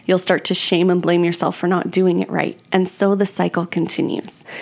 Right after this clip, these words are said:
This is how the mind can work against us, you guys. There's many ways in which the mind can work for us, but this reading today is the ways in which it can work against us. Problem solving and logic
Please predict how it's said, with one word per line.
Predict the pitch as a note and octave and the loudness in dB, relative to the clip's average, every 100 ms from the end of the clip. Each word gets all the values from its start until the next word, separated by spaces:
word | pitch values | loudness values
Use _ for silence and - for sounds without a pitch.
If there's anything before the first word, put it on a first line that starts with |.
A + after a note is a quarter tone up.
| - | -4
This | - A#3 | 0 0
is | C#4+ | 0
how | - C4 | 0 0
the | A#3 | 2
mind | G#3 F#3 F#3+ | 2 2 0
can | - F#3 | 0 0
work | F3+ F3+ - | 0 -2 -4
against | E3+ - E3 E3+ - C#3 | -6 -2 -2 -2 -4 -6
us, | - | -6
you | - | -4
guys. | C#3 - - | -4 -4 -4
There's | F#3+ F#3+ | -2 2
many | G#3 C4 | 4 4
ways | C#4 G#3+ G3+ | 4 2 0
in | F#3+ | 0
which | F#3 - | -2 -2
the | |
mind | F3+ F3 E3+ | 0 0 0
can | - E3+ | -2 -4
work | - | -4
for | - G3 A3+ | -4 0 0
us, | B3+ - - - | -2 -6 -14 -8
but | - | -4
this | A#3+ A#3+ | -2 0
reading | D4 C#4 C4 | 2 4 2
today | G#3 G3+ | 2 2
is | G3+ | 2
the | F#3+ | 0
ways | E3+ F3+ F3+ | 0 0 2
in | |
which | F3+ F3 | 0 0
it | - | -2
can | E3+ | -2
work | F3 - | -2 -4
against | D#3+ - - - - | -2 -2 0 -2 -4
us. | - - - - - - - | -4 -8 -10 -10 -14 -16 -6
Problem | - G#3+ G3+ C4 C#4+ D4+ | 0 0 2 4 4 4
solving | D4 A#3+ A3 A3 A3+ A3+ - | 2 2 2 4 4 4 2
and | F3+ F3 | 2 2
logic | F3 F#3 F3+ F#3+ F#3+ | 2 2 2 2 0